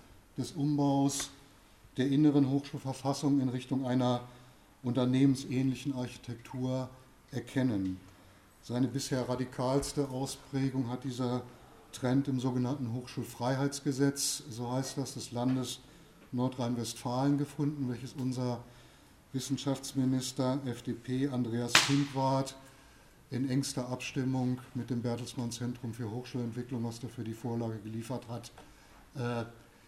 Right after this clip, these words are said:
entwickelt hat. Das ist keine Verschwörungstheorie, sondern beide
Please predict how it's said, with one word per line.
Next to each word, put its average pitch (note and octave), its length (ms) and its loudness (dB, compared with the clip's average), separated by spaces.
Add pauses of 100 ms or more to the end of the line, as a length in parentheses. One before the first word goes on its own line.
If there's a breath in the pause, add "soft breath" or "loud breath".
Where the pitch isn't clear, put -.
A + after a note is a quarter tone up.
(340 loud breath)
entwickelt D#3 480 6
hat. F3+ 300 6 (240)
Das B2 160 -8
ist - 140 -10
keine C3+ 180 2
Verschwörungstheorie, C3+ 1000 0
sondern B2 340 0
beide B2+ 400 0